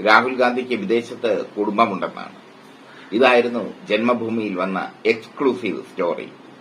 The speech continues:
അത് കള്ളമാണെന്ന് തെളിഞ്ഞു. പിന്നെ ജന്മഭൂമി അത് ഫോളോ അപ്പ് ചെയ്തില്ല. പക്ഷേ, ഇപ്പോൾ രാഹുൽ ഗാന്ധിയുടെ കല്യാണ കാര്യം ഗൗരവമായി സോഷ്യൽ മീഡിയ ചർച്ച ചെയ്യുന്നു. അതിൽ ശരിയുണ്ടോ തെറ്റുണ്ടോ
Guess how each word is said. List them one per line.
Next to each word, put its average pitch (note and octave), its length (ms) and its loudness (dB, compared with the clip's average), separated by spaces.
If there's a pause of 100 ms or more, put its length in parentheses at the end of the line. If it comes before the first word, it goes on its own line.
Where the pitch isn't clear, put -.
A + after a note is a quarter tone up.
അത് F#2+ 120 -4
കള്ളമാണെന്ന് A#2 640 4
തെളിഞ്ഞു. E2 380 -4
പിന്നെ G#2 200 -6
ജന്മഭൂമി G2 680 -4 (100)
അത് E2+ 160 -6
ഫോളോ G#2+ 320 0
അപ്പ് - 400 -8
ചെയ്തില്ല. D#2+ 440 -10 (680)
പക്ഷേ, A#2+ 200 4
ഇപ്പോൾ F3 380 2
രാഹുൽ D3 340 2
ഗാന്ധിയുടെ D3 400 0
കല്യാണ C3 440 2
കാര്യം A#2 460 0
ഗൗരവമായി A2+ 680 0
സോഷ്യൽ G#2+ 320 -4
മീഡിയ F2+ 400 -4 (180)
ചർച്ച G2 240 -2
ചെയ്യുന്നു. - 320 -12 (680)
അതിൽ G#2 260 -4
ശരിയുണ്ടോ C#3+ 760 0
തെറ്റുണ്ടോ C3+ 640 0